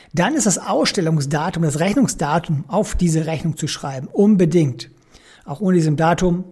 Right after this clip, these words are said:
leider kein ähm, kein Vorsteuerabzug. Auch das Leistungsdatum gehört auf die Rechnung drauf.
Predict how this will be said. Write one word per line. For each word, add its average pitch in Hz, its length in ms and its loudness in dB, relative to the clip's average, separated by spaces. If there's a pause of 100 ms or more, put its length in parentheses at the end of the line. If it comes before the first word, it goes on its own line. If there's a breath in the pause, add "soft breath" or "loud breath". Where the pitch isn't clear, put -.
(160)
leider 165 640 2
kein 156 540 -4 (500 loud breath)
ähm, 185 540 2 (140)
kein 240 120 -2
Vorsteuerabzug. 170 720 0 (560 loud breath)
Auch - 240 2
das - 220 -2 (100)
Leistungsdatum 170 1500 0 (220)
gehört 156 500 2
auf 160 160 -8
die 156 140 -4
Rechnung 151 420 -4
drauf. 160 420 -14